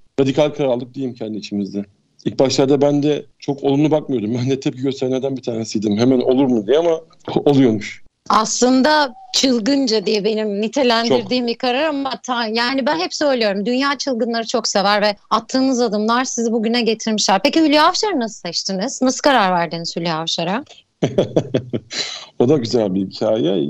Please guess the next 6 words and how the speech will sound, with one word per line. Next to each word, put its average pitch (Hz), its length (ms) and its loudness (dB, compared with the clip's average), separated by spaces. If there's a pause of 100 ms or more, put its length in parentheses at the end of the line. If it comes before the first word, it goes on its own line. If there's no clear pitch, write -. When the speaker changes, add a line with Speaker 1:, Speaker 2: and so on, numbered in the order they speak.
(140)
Speaker 1:
Şimdi 143 680 0 (340)
biz 113 460 -4 (300)
Hülya 117 260 6
Avşar'lı 127 1300 0 (200)
reklamlarımızdan 131 880 2
önce 143 460 2